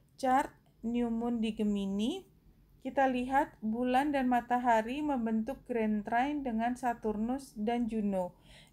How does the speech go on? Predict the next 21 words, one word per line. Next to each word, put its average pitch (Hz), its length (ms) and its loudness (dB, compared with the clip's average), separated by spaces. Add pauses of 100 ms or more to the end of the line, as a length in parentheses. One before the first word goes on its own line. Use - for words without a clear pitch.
(120)
Ini 302 320 2
adalah 262 320 2
situasi 247 880 -2 (320)
yang 254 320 2
sangat 254 320 0
menguntungkan, 226 800 0
tetapi 247 480 -2
di 247 80 -2
lingkungan 240 560 -2
yang 262 160 -2
balang-, 220 400 2 (160)
barangkali 220 800 2
cukup 254 400 -6
tricky, 226 640 -6 (560)
ya, 226 240 0 (400)
buat 233 480 2 (160)
Libra 202 720 -2 (340)
yang 220 560 0
lahir 220 560 0
di 202 480 -4 (160)
awal, 220 560 2